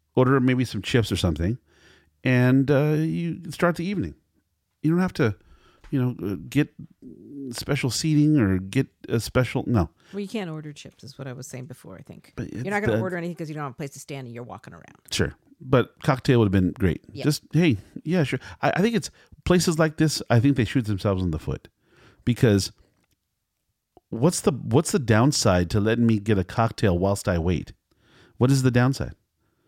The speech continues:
Speaker 1: You know?
Speaker 2: I have no idea.
Speaker 1: So, anyways.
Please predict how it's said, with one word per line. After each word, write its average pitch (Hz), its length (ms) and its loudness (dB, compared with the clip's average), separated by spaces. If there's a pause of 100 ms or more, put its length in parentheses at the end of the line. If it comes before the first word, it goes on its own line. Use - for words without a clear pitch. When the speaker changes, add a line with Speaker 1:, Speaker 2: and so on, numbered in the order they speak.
(520)
Speaker 1:
You 92 80 0
know? 101 200 0
Speaker 2:
I 156 40 -12
have 175 140 -12
no 147 100 -14
idea. 147 220 -14 (180)
Speaker 1:
So, - 320 0
anyways. 107 320 0